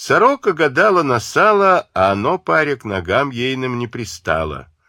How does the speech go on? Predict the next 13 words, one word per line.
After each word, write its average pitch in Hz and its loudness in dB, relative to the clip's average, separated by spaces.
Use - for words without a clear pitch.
то 101 -2
и 117 -2
с - -16
новой 98 -6
властью. 80 -10
Товарищи 127 -2
кумекают 101 -4
так, 143 0
а 104 -2
оно, 113 -2
гляди, 110 -4
обернётся 113 -2
вот 101 -4